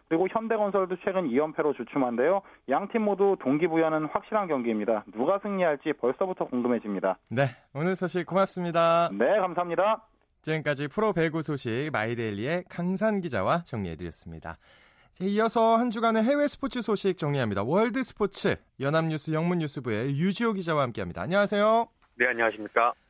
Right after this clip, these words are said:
Speaker 2: 네, 현역 최고의 복서 플로이드 메이웨더 주니어와 매니 파키아오 세기의 대결 거의 이제 성사 단계에 접어들었다고요?
Speaker 3: 네, 이 프로복싱 거물 프로모터인 밥 애럼은 야후 스포츠와 인터뷰에서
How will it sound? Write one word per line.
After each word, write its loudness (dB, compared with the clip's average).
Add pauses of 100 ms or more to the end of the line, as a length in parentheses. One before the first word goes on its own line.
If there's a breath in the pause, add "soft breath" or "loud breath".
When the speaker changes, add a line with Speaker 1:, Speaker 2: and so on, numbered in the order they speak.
(360)
Speaker 2:
네, 2
현역 2
최고의 0
복서 0
플로이드 0
메이웨더 0
주니어와 0 (160)
매니 -2
파키아오 -2
세기의 0
대결 2 (640 soft breath)
거의 2
이제 2
성사 0
단계에 2
접어들었다고요? -2 (480)
Speaker 3:
네, 6
이 -4
프로복싱 4
거물 6
프로모터인 4
밥 4
애럼은 6
야후 4
스포츠와 2
인터뷰에서 4